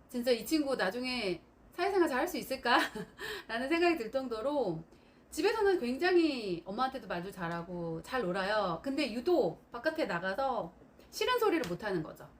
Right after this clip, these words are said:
근데 사실 생각해보면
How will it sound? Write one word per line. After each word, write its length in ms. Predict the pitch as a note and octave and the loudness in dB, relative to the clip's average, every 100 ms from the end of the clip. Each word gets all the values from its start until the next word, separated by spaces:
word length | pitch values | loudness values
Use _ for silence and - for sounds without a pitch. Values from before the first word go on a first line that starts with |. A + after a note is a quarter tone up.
| - _ _ - _ - _ _ _ | -20 _ _ -20 _ -20 _ _ _
근데 140 | C#4+ D#4 | -4 -2
사실 200 | G4+ G4+ | 0 2
생각해보면 1080 | G4 A4+ G4+ E4+ D4+ A#3+ A3 A#3+ D4 E3+ | 2 2 -2 -2 -4 -4 -4 -4 -6 -10